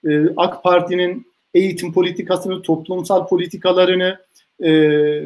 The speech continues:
dış politikasını, ekonomik politikasını vesaire bütün yönleriyle analiz,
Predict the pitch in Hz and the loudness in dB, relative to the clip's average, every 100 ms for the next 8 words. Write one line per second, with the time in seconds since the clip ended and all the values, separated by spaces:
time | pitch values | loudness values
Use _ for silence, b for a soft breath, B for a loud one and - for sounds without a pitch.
0 | 156 135 196 - 202 196 180 196 180 196 | -10 -6 -4 0 0 0 -4 -2 -2 -2
1 | 190 190 - 151 - 147 175 - 190 190 | -2 -4 -4 -8 -4 -4 -4 -2 -2 -2
2 | 185 190 185 196 190 190 185 190 185 202 | -6 -6 -4 -4 -4 -4 -2 2 2 0
3 | 202 b b 143 165 240 202 185 185 185 | -4 b b -8 2 4 6 4 2 2
4 | 220 180 220 220 170 180 190 - - | 2 2 0 -2 -2 -2 -4 -10 -10